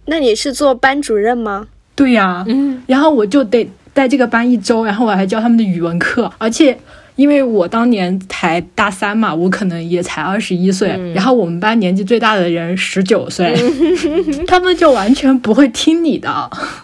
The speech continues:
Speaker 3: 就你还稍微高一点，如果我和瓜仔这种身高去教高中，<laughs> 仰头看着我的学生。
Speaker 1: 天哪，根本管不住。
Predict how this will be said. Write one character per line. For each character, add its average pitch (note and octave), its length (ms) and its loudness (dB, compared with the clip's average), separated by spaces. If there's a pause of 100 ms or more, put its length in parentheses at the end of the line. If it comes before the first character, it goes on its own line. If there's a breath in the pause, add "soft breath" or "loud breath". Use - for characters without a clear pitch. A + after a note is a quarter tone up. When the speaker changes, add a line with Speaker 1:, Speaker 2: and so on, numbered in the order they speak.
(160 loud breath)
Speaker 3:
就 D#4+ 160 -2
你 A3+ 180 -4
还 G3 240 -4
稍 C4 140 -2
微 C4 160 -2
高 B3+ 260 0
一 C4+ 80 -4
点， A3+ 160 -4
如 A#3 160 -4
果 C4 160 0
我 A3+ 220 -2
和 F#3+ 180 -6
瓜 A3 320 0
仔 A3+ 160 -4 (120)
这 - 0 -
种 A3 240 0
身 A#3 200 -2
高 A3 200 0
去 C#4 180 -2
教 A3 260 -2
高 A3 300 0
中， A#3 260 -2 (420)
<laughs> - 440 -4
仰 G#3 400 -4
头 G3+ 260 -2
看 B3 300 -4
着 A#3 100 0
我 G3+ 140 0
的 F#3 100 -4
学 G#3+ 140 -2
生。 G#3 100 2
Speaker 1:
天 F#3 200 -2
哪， A3 160 -4
根 B3 120 2
本 A3 160 0
管 F#3+ 220 -2
不 F#3 80 -10
住。 F#3 340 -4